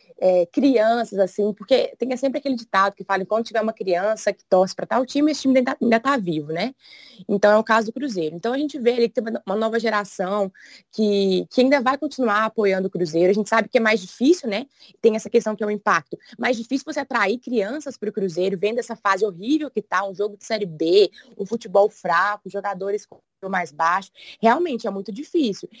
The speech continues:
Eu tenho irmãzinhas minhas, estão com cinco anos, eu fico pensando, "Nossa, que chato, né? Queria muito levá-los pro estádio", mas pra ver o Cruzeiro com esse futebol, é, não, não motiva tanto pra elas, não é tão divertido, mas é, é assim que eu tiver a oportunidade eu vou levar. É,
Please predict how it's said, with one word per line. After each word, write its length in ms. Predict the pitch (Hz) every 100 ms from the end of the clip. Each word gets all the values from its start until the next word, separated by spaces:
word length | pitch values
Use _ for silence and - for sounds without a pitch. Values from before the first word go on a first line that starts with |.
| 214
Eu 200 | - 202
tenho 200 | 226 247
irmãzinhas 500 | 262 262 240 220 208
minhas, 300 | 185 208 214
estão 120 | 190
com 140 | 190 196
cinco 340 | 190 202 190
anos, 320 | 175 196 202
eu 60 | 190
fico 140 | -
pensando, 380 | - 233 202 175
"Nossa, 300 | 175 185 185
que 120 | -
chato, 440 | 226 - 202 185 196
né? 120 | 185 - - -
Queria 180 | 214 208
muito 200 | 220 254
levá-los 380 | 226 214 202
pro 120 | - 202
estádio", 440 | - 190 175 170
mas 120 | 190
pra 140 | 190 208
ver 160 | 220
o 40 | 247
Cruzeiro 300 | 208 196 196
com 80 |
esse 120 | 196 -
futebol, 560 | 180 160 196 247 233 _ - - -
é, 240 | 202 -
não, 240 | 185 254 233
não 120 | 269
motiva 420 | 320 339 - 302
tanto 280 | 359 302 285
pra 220 | - 349
elas, 220 | 339 185 180
não 100 | 208
é 60 |
tão 220 | 202 214
divertido, 640 | 226 226 294 - - 175 151
mas 220 | 170 160
é, 140 | 190 - - - _
é 120 | 190
assim 200 | 180 208
que 80 | 202
eu 40 |
tiver 120 | 254
a 40 | 247
oportunidade 480 | 240 226 226 202 196
eu 80 |
vou 120 | 202 233
levar. 340 | 285 185 147 _ _ _ _ -
É, 240 | - -